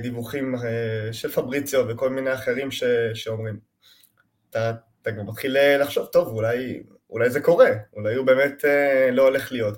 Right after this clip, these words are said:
פה." אה, אני אגיד לך את האמת, אני, אני חושב ש-, שיש גם ס-, סיכון מסוים בלעבור קבוצה עבור קיין. כמובן שזה יכול להיות, כאילו, הצלחה מאוד גדולה,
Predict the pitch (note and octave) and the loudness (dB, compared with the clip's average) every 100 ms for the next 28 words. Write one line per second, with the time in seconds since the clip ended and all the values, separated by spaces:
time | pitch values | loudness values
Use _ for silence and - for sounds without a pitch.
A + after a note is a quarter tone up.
0 | - A2+ A2+ _ _ _ _ _ - _ | -8 -8 -8 _ _ _ _ _ -20 _
1 | _ _ A2 G#2+ G#2+ G#2+ G#2+ A2 A2 A2 | _ _ -10 -6 -6 -6 -4 -4 -6 -6
2 | A2 A2 A2 A2 G#2 _ _ _ - B2+ | -6 -6 -6 -8 -10 _ _ _ -4 0
3 | C3 F#3 F#3 E3 D3+ D3 F#3+ F#3+ D3 C#3+ | 4 4 4 6 6 8 6 4 0 0
4 | C3+ B2 - _ _ _ _ _ _ B2+ | -2 -6 -10 _ _ _ _ _ _ -4
5 | - - - G3 - G3 E3 C#3 D3+ D#3 | -4 -8 -2 -2 2 8 8 6 0 2
6 | E3+ D#3+ - _ - - D3 F3+ F#3 E3 | 2 0 -8 _ -14 -10 -2 0 2 0
7 | C3 A#2 G#2+ A2 A2 A#2 B2+ B2 - - | -4 -4 -2 -2 0 0 -2 -4 -12 -16
8 | A#2+ A2+ A#2+ A2+ A#2+ A2+ C#3 C3+ E3 F3 | -16 -2 0 0 -4 -6 0 0 0 -8
9 | _ _ _ _ _ _ _ _ C3+ B2 | _ _ _ _ _ _ _ _ -4 0
10 | B2 D#3+ E3 C3+ B2 A2+ C3+ B2 B2 A#2+ | 2 2 0 -2 -2 2 2 2 -2 -4
11 | _ G#2+ G#2 A2 A2+ - A#2 A#2+ A#2+ B2 | _ -12 -6 -6 -6 -12 -10 -6 -4 -4
12 | A#2+ A2+ B2 D3+ | -4 -2 0 0